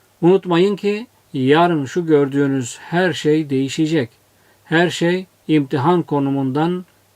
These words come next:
hesap konumuna geçecek. Sizler de yaşadığınız hayatın hesabını vermek üzere Rabbinizin huzurunda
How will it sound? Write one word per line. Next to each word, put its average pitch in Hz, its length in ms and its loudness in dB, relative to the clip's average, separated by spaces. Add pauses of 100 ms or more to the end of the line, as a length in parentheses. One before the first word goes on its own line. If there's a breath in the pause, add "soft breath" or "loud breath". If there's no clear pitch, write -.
hesap 175 480 -4
konumuna 131 460 -2
geçecek. 135 480 -4 (720 soft breath)
Sizler 180 560 2
de 185 60 2
yaşadığınız 165 680 0
hayatın 147 440 -2
hesabını 147 640 0
vermek 135 400 -2
üzere 160 420 -2 (380 soft breath)
Rabbinizin 139 720 0
huzurunda 139 840 -2